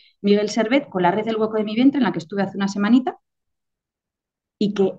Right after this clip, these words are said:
en el hospital organizan una jornada como esta, invitan a familias y asociaciones y dialogan, ¿no?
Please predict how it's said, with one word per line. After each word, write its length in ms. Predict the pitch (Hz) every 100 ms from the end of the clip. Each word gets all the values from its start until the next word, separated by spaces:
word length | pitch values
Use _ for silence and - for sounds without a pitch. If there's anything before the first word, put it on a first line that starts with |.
| _
en 220 | 214 254
el 100 | 277
hospital 480 | 269 269 269 - 320
organizan 400 | 202 175 196 214
una 160 | 220 226
jornada 360 | 240 240 240 247
como 180 | 254
esta, 340 | 294 285 330 349
invitan 460 | 185 185 214 240 240
a 40 |
familias 500 | 233 233 262 254 254
y 20 | 254
asociaciones 720 | 262 247 247 277 302 339 -
y 100 | 202
dialogan, 500 | 180 165 165 151 151
¿no? 140 | 269